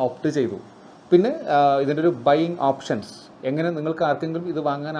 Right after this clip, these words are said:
ആഗ്രഹമുണ്ടെങ്കിൽ വാങ്ങാനുള്ള കുറേ ഓപ്ഷൻസ് പറയാം, പിന്നെ ഇതിൻ്റെ അത്യാവശ്യം അറിഞ്ഞിരിക്കേണ്ട കുറച്ച് സ്പെസിഫിക്കേഷൻസും. അപ്പോൾ ഈ വക കാര്യങ്ങൾ അറിയണം എന്നുള്ളവർ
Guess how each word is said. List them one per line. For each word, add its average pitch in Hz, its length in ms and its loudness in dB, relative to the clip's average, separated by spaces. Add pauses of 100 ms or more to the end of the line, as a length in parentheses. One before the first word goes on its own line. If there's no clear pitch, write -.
ആഗ്രഹമുണ്ടെങ്കിൽ 143 640 -6 (180)
വാങ്ങാനുള്ള 151 400 -6
കുറേ 147 120 0 (180)
ഓപ്ഷൻസ് 160 480 -6
പറയാം, 131 240 -4 (240)
പിന്നെ 226 140 -2
ഇതിൻ്റെ 262 160 0 (100)
അത്യാവശ്യം 233 540 4 (120)
അറിഞ്ഞിരിക്കേണ്ട 165 400 -2 (180)
കുറച്ച് 185 280 -2
സ്പെസിഫിക്കേഷൻസും. 113 720 -6 (180)
അപ്പോൾ 226 140 8 (100)
ഈ 196 100 8
വക 208 100 12 (100)
കാര്യങ്ങൾ 180 300 4 (240)
അറിയണം 160 300 -2
എന്നുള്ളവർ 160 320 -4